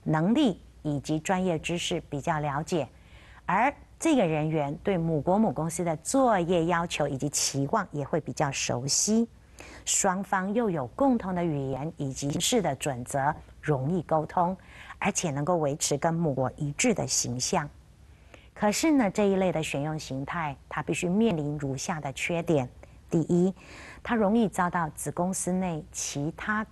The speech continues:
地主员工的非议跟不满，啊，好像是空降部队，导致于士气低落、效率低。如果再加上这一位驻外的主管呢，他有所谓的文化近视症。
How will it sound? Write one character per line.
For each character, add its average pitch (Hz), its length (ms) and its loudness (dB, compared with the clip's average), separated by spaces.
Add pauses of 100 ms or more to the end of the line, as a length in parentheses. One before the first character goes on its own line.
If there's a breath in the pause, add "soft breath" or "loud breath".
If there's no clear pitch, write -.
地 240 180 4
主 143 240 -4
员 143 220 -4
工 165 120 0
的 160 80 -4
非 220 120 -2
议 196 140 2
跟 175 220 0
不 208 160 0
满， 156 240 -2 (340)
啊， 151 140 -2
好 143 160 -6
像 160 200 -4
是 151 140 -4
空 190 260 -2
降 175 200 2
部 165 220 0
队， 165 260 0 (380 loud breath)
导 165 200 -2
致 285 260 0
于 175 320 0 (160)
士 180 400 0
气 - 300 -6
低 185 220 -2
落、 185 240 -2 (160)
效 147 360 -4
率 151 160 -2
低。 175 260 -2 (720 loud breath)
如 262 120 2
果 240 120 2
再 190 160 0
加 208 240 0
上 185 260 -2
这 214 180 0
一 196 100 2
位 185 220 2 (100)
驻 240 220 2
外 208 180 2
的 156 120 -2
主 151 220 -2
管 180 280 0
呢， 143 200 -6 (140)
他 - 160 -4
有 156 160 -2
所 147 220 -2
谓 180 160 2
的 143 240 -4
文 143 280 -2
化 180 460 -6
近 175 260 -2
视 160 300 0
症。 180 240 0